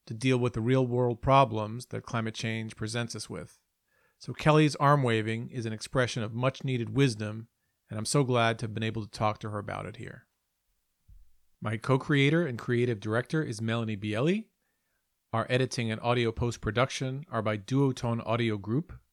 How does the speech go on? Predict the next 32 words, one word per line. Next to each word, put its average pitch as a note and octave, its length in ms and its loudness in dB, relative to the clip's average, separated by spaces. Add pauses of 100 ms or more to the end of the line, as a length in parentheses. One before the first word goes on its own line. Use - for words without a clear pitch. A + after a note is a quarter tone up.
(160)
where G#2+ 160 0
our G#2 120 -4
editor B2+ 360 -2
and G2+ 160 -4
post-producer A#2 840 -4
is G#2 140 -8
Stefan A2 440 -4
Wiener D3+ 360 -2 (160)
and G#2+ 100 -6
our G2+ 140 -6
audio B2 300 0
engineer A2 400 -2
is G#2 180 -10
Livia A2 320 -2
Wicks. - 540 -10 (680)
My A#2+ 100 -6
creative A#2+ 360 0
consultant C3+ 520 -2
and G2+ 120 -6
spiritual A#2 480 -4
advisor A2+ 400 0
is G#2+ 160 -8
Minnie A2 240 -2
Jardine, A#2 640 -2 (100)
and A2 140 -6
our G2+ 140 -6
original A#2 300 -2
music A2 480 -4
is G2 140 -8
by G2 240 -8
Eli A2+ 280 -2
Sobel. F#2+ 440 -8